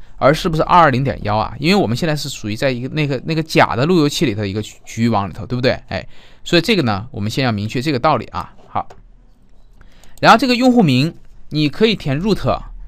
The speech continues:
啊，但是如果说大家使用的是那个十-，呃，十四点零四这个高版本啊，它的那个S H服务呢，因为现在已经做了一定的那个安全优化，它不，不允许 root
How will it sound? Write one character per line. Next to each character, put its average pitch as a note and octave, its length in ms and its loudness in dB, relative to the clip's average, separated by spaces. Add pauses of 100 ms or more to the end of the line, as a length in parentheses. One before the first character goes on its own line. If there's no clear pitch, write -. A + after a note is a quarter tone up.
啊， A2 160 -2
但 A3+ 160 4
是 G3 240 0
如 E3+ 140 0
果 - 180 2
说 D3 220 0
大 D#3+ 140 4
家 D3+ 120 2
使 - 280 -4
用 B2+ 120 -2
的 C#3 80 0
是 C3 200 -4
那 C3 160 -2
个 F#2+ 260 -2
十-， - 240 -6 (160)
呃， A#2 180 -4
十 C3+ 200 -6
四 F#3+ 120 -4
点 C3 160 0
零 F#2+ 160 -4
四 C#3+ 280 -4
这 - 120 -8
个 B2 80 -4
高 E3 200 4
版 B2 180 2
本 A#2 100 -2
啊， F2+ 220 -6 (260)
它 F3+ 200 6
的 G3+ 80 2
那 E3+ 120 0
个 C3 120 -2
S A#2+ 200 -2
H A#2 220 -4
服 - 220 -10
务 B2 80 -2
呢， G2 120 -4
因 A#2 120 -4
为 C3+ 60 -4
现 D3 140 -4
在 C3 120 -2
已 G#2 80 -8
经 G#2 120 -6
做 D3 160 -2
了 B2 60 0
一 G#2+ 80 -2
定 B2+ 160 -6
的 F#2+ 160 -6
那 A2+ 140 -6
个 - 160 -10
安 B2+ 100 -4
全 C3 140 -6
优 C#3 120 -2
化， - 240 -2 (320)
它 E3 160 4
不， G#3+ 280 -2
不 A3 200 -2
允 E3 120 4
许 A#2 240 -6
root G#3+ 100 0